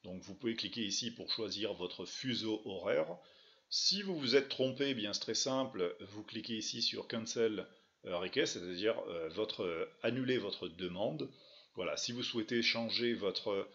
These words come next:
ça n'est pas la bonne lettre que vous souhaitez envoyer, vous faites « change ». Voilà, et si vous souhaitez voir le modèle de cette lettre, vous cliquez sur « proof Read » pour voir à quoi ressemble cette fameuse lettre. Voilà, et si vous êtes d'accord, eh bien vous cliquez sur «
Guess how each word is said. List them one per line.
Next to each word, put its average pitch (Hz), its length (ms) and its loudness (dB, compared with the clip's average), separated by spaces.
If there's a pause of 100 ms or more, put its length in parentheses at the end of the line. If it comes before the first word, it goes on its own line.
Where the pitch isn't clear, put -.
(140)
ça - 160 0
n'est 107 100 0
pas 131 180 4
la 107 120 6
bonne 113 260 4
lettre 113 640 4
que - 80 -6
vous 90 120 -6
souhaitez 107 280 -4
envoyer, 95 400 -2
vous 95 160 -10
faites « - 260 -8
change ». 151 520 0 (340)
Voilà, 85 240 -2
et - 40 -4
si - 140 0
vous 120 80 -6
souhaitez 110 300 -2
voir 98 260 -4
le 87 140 -6
modèle 117 500 4
de 92 80 -2
cette - 240 -4
lettre, 117 380 -2
vous 98 180 -14
cliquez - 320 -4
sur « 123 380 -2
proof - 420 -6 (180)
Read » 127 340 -4
pour 95 180 -10
voir 110 440 6 (280)
à 110 100 -2
quoi 135 200 6
ressemble 113 360 2
cette 104 180 -2
fameuse 107 380 -4
lettre. - 340 -6 (480)
Voilà, 90 320 4 (120)
et 113 40 4
si 160 200 2
vous 139 160 4
êtes 107 100 6
d'accord, 160 640 4 (240)
eh 110 80 0
bien 156 220 4
vous 147 180 -2
cliquez 147 420 2
sur « 113 500 2